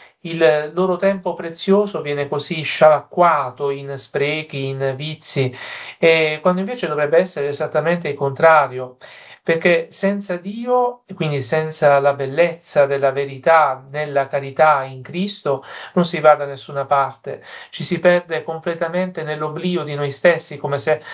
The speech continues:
diventassimo l'ombra di noi stessi, e possiamo avere tutti i beni, tutte le gratificazioni materiali, emotive, sensoriali che il mondo ci offre, ma non avremo mai noi stessi.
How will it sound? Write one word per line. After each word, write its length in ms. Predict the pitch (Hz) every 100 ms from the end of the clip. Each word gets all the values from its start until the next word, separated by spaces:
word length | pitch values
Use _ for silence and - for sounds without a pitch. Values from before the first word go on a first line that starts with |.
| - -
diventassimo 800 | 165 160 156 180 180 175 156 156
l'ombra 520 | 190 185 151 143 139
di 180 | 139 139
noi 200 | 143 135
stessi, 640 | - 170 143 - 143 143
e 100 | 147
possiamo 320 | 151 - 170
avere 380 | 170 180 175 170 - -
tutti 300 | - 202 202
i 80 | 170
beni, 420 | 165 180 175 160
tutte 240 | 143 185 170
le 140 | 160
gratificazioni 960 | 160 165 165 160 160 160 - 175 170 156
materiali, 1000 | 151 147 151 143 139 151 151 139 139 143
emotive, 800 | 147 147 - 151 165 151 139 139
sensoriali 960 | 160 156 - 160 143 170 170 151 135 - - - -
che 80 | 170
il 100 | 160
mondo 260 | 170 165
ci 140 | 165 175
offre, 360 | 165 160 160
ma 240 | 147 151 147
non 640 | 151 180 202 190 180 175 - - - -
avremo 720 | 151 147 151 180 170 147 135
mai 680 | 151 175 196 202 208 208 - _ _ -
noi 240 | 160 156
stessi. 720 | - 170 - - - - _